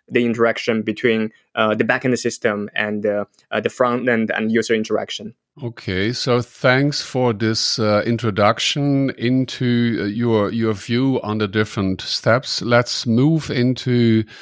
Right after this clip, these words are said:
Speaker 2: a couple of use cases, uh, because there is this, there is this topic which is close to my heart, is too <laughs> strongly said,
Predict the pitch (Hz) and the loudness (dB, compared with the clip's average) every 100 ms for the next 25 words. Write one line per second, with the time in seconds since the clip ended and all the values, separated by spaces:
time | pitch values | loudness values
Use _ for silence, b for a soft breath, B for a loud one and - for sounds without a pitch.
0 | B B B - 107 123 - 110 95 107 | B B B -10 -4 -2 -2 -2 -2 2
1 | 123 113 - 107 92 87 127 131 - - | 2 2 0 -2 -2 -2 -4 -4 -6 -10
2 | - - - - - 151 135 143 175 139 | -14 -12 -2 0 2 4 6 6 4 4
3 | 123 - - - B - 120 156 - 127 | 4 2 0 -6 B -2 0 0 0 -2
4 | - - 139 139 127 - 120 117 - 113 | -2 -2 -4 -2 -4 -2 0 0 0 0
5 | 101 - - B B - 107 113 120 127 | 0 -2 -4 B B -8 0 2 2 0
6 | 101 92 90 110 110 95 - - 104 - | -2 -2 -2 0 0 -2 -6 -4 -2 -4
7 | - - 120 - 123 - 135 110 | -4 -2 0 0 0 2 2 0